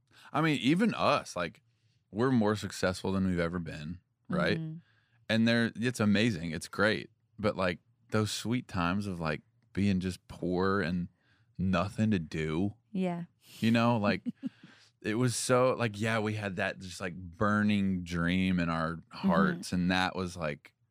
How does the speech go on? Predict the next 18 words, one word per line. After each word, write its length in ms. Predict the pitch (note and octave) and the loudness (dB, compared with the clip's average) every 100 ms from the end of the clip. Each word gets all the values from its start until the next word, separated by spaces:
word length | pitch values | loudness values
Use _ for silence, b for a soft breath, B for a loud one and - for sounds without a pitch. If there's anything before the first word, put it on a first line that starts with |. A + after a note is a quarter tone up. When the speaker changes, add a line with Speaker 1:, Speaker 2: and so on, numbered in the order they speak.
| _ _ _ _ _ _ | _ _ _ _ _ _
Speaker 1:
that 240 | G2 F#2+ F2 | 0 0 2
was 540 | G#2+ G2+ E2+ - - _ _ _ _ _ B2 | 0 0 -4 -10 -14 _ _ _ _ _ -4
not 180 | B2+ | -2
stressful, 480 | - - F#2 - D#2+ | -4 -2 -2 -2 -6
but 180 | D#2 D2+ | -2 -4
it 60 | D#2 | -4
was, 160 | F2+ | -4
like, 160 | D2+ C2+ _ _ _ - | -6 -6 _ _ _ -2
you 100 | A2 | 0
know, 80 | D#2+ | 0
like, 180 | D#2+ | -2
that 200 | F#2 F2 | 0 0
was 160 | E2+ F2 | -2 -6
what 280 | D#2 D2+ - _ _ _ _ | -4 -2 -4 _ _ _ _
kept 240 | - F2+ - | -6 -4 -4
us 140 | E2+ | -8
going 540 | F2+ E2+ E2 E2 D#2+ D#2 | -4 -2 0 0 -2 -4
and 260 | D2 D2+ | -6 -8